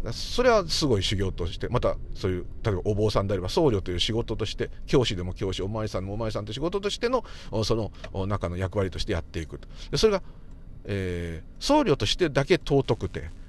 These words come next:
お巡りさんは尊くないとか、えー、そういうことじゃないですよね。で、また、僧侶としてっていうよりも、その人の中身の方がそういう意味では人生論ですから、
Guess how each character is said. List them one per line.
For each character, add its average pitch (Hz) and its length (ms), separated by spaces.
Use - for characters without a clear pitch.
お 131 100
巡 220 180
り 196 60
さ - 100
ん 156 40
は 147 60
尊 107 280
く 98 80
な 85 100
い - 40
と - 80
か、 - 180
え 73 160
ー、 - 40
そ 226 120
う - 20
い - 0
う - 20
こ 254 60
と 170 80
じ 104 60
ゃ - 20
な 82 80
い 67 60
で - 60
す - 40
よ - 80
ね。 131 160
で、 151 80
ま 190 80
た、 180 140
僧 277 220
侶 240 180
と 170 140
し - 120
て 190 220
っ - 40
て 180 80
い - 20
う 160 40
よ 160 80
り 135 60
も、 104 80
そ 202 120
の 208 100
人 190 160
の 92 140
中 185 340
身 240 100
の 233 100
方 214 100
が 110 100
そ 110 140
う - 20
い 107 40
う - 20
意 - 20
味 98 60
で 87 80
は 82 80
人 117 180
生 110 160
論 92 140
で 80 80
す - 60
か 82 80
ら、 - 40